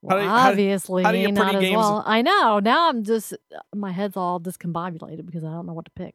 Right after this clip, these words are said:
Speaker 2: They make
Speaker 1: I'll
Speaker 2: games
Speaker 1: just flip a
Speaker 2: for
Speaker 1: coin.
Speaker 2: they make games for girls that are designed to sucker you. There's a game called Nordic Spirit that has little fucking fairy princesses and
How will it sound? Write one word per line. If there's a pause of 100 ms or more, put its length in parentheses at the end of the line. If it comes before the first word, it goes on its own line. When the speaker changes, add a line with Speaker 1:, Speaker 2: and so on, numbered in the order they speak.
Speaker 2:
They
make
Speaker 1:
I'll
Speaker 2:
games
Speaker 1:
just
flip
a
Speaker 2:
for
Speaker 1:
coin.
Speaker 2:
they
make
games
for
girls (400)
that
are
designed
to
sucker
you. (180)
There's
a
game
called
Nordic
Spirit (180)
that
has
little
fucking
fairy
princesses
and